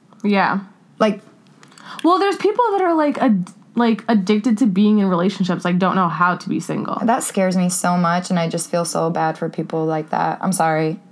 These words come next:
Speaker 2: I don't
Speaker 1: Yeah.
Speaker 2: understand that. I don't think it's healthy at all. I don't think it's healthy at all to jump from relationship to relationship, men and women. That's not even just an attack on women. Like, I, I've seen guys do it too who,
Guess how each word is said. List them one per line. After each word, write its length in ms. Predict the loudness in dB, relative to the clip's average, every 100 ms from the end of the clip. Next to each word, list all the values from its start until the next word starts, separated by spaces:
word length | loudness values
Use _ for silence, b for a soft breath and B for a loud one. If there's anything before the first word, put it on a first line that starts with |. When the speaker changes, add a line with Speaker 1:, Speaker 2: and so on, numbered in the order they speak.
| 0
Speaker 2:
I 120 | 2
don't 100 | 2
Speaker 1:
Yeah. 60 |
Speaker 2:
understand 480 | 2 0 -2 -2 0
that. 200 | 0 0
I 120 | 2
don't 140 | 2 2
think 120 | 2
it's 140 | 0 0
healthy 320 | -2 0 -2
at 160 | -2
all. 420 | 0 0 0 -2 -4
I 60 | -2
don't 120 | 0
think 140 | 0 0
it's 100 | 0
healthy 220 | 0 0
at 120 | -2
all 280 | 0 0 0
to 120 | -2 -2
jump 280 | 0 -2
from 140 | 0 0
relationship 560 | 0 -2 -4 -4 -4
to 100 | -2
relationship, 760 | -2 0 -2 -2 -2 0 -2 -4 B B B B
men 320 | 2 4 4 2
and 260 | 2 2 2
women. 280 | 0 -2 0
That's 220 | -2 0
not 220 | 2 2 2
even 240 | 2 2
just 160 | 0 0
an 80 |
attack 360 | -2 0 0 0
on 160 | -2 0
women. 340 | 0 0 2
Like, 240 | 2 0 0
I, 120 | 0 0
I've 120 | -2
seen 220 | -2 0
guys 240 | 2 0 0
do 100 | -2
it 100 | -2
too 300 | 0 2 2
who, 440 | 2 0 2 -2